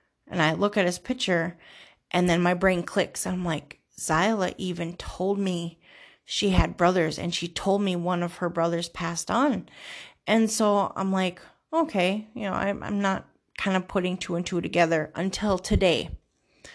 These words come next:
Today I'm talking with somebody on the phone, and I'm telling somebody this dream that I have, and that person tells me that they believe that this Nipsey Hussle had passed on, like, last year. I had no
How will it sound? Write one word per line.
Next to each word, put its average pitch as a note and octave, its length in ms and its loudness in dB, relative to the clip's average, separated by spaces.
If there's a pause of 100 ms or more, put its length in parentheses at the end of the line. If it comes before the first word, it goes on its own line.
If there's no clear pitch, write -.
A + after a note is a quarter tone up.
(460)
Today G#3 280 6
I'm G#3 160 4
talking F#3 380 0
with F3+ 100 -2
somebody F3 440 0
on D#3 120 -2
the D#3+ 60 -8
phone, G#3+ 560 0 (420)
and F#3+ 140 0
I'm F#3+ 80 2
telling F#3+ 400 4
somebody F#3+ 460 -2
this F3+ 260 -4
dream A3+ 400 0
that G#3 100 2
I G3 100 2
have, G3 680 0
and F3 560 -2 (720)
that F#3+ 180 4
person G#3 440 -4
tells F#3+ 380 -2
me G3 300 -2
that F3+ 340 -4
they G3 160 0
believe F#3 600 0
that F3+ 200 -2
this F3 220 -6
Nipsey F3 400 -4
Hussle E3+ 440 -4
had E3+ 220 -4
passed E3+ 420 -2
on, C4+ 460 0 (440)
like, F3+ 260 0
last F3 340 0
year. B3 300 0 (1300)
I C4 140 6
had C4 280 4
no G3+ 360 0